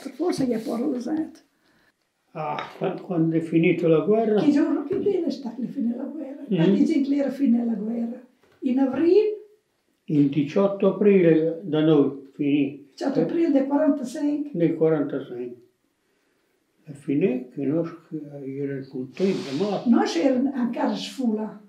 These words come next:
Speaker 2: Sì.
Speaker 1: Quando finì la guerra, andiamo via in, in novembre,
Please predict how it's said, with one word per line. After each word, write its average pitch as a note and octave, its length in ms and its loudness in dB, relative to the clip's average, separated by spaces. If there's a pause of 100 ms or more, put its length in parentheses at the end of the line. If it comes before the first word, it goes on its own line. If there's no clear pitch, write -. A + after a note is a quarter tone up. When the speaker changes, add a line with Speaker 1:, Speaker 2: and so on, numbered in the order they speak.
Speaker 2:
Sì. - 500 -2 (400)
Speaker 1:
Quando C#4 280 -6
finì A#3 260 -2
la D#4 120 2
guerra, C#4+ 320 0
andiamo A#3+ 340 2
via A3+ 360 -2 (280)
in, B3+ 400 4
in A#3+ 220 6
novembre, D4 800 2